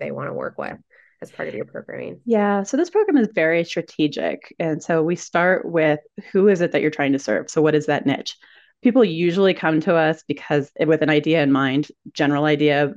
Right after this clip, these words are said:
Speaker 2: but we help them get more narrow and being very clear on what that ideal client looks like.
Speaker 1: Mm-hmm.
Speaker 2: Um, and then from there, we help with developing a message for them.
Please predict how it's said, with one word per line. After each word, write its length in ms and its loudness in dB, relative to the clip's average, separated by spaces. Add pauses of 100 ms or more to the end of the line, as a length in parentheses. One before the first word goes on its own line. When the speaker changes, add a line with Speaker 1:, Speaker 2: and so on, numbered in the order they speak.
Speaker 2:
but 360 -6
we 80 2
help 180 -6
them 220 0
get 180 0
more 220 0
narrow 480 2
and 100 2
being 180 2
very 240 2
clear 260 -2
on 100 0
what 160 -2
that 100 -2
ideal 380 -4 (160)
client 260 -4
looks 260 -10
like. 320 -6 (380)
Speaker 1:
Mm-hmm. 580 -10
Speaker 2:
Um, 480 2
and 140 2
then 100 2
from 180 -2
there, 260 2
we 100 2
help 320 -4
with 260 0 (140)
developing 540 0
a 40 0
message 440 -4
for 280 -4
them. 480 2